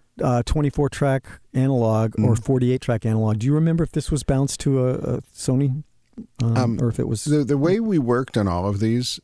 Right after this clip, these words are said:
Speaker 2: is, um, they all ended up, they all ended up on the, on the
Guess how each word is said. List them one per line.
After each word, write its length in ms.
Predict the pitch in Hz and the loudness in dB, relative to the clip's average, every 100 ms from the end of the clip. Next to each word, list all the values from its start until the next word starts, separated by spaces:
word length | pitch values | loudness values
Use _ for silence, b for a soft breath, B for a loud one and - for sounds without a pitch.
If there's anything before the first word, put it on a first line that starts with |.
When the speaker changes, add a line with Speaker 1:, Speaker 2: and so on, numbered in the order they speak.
| _ - | _ -2
Speaker 2:
is, 180 | 107 101 | -2 0
um, 440 | 101 90 67 92 _ _ _ _ _ _ _ | -2 -2 -6 -10 _ _ _ _ _ _ _
they 260 | 113 110 123 | 0 2 2
all 240 | 127 131 | 2 2
ended 240 | 113 101 101 | 0 0 -2
up, 140 | 95 - - | -4 -8 -6
they 120 | 117 | -2
all 200 | 120 123 | 0 2
ended 220 | 113 95 90 | 0 0 -2
up 180 | 87 | -4
on 200 | 90 92 | -2 -2
the, 100 | 92 - | -2 -4
on 280 | 107 95 87 | -4 -2 -2
the 260 | 87 80 | -2 -4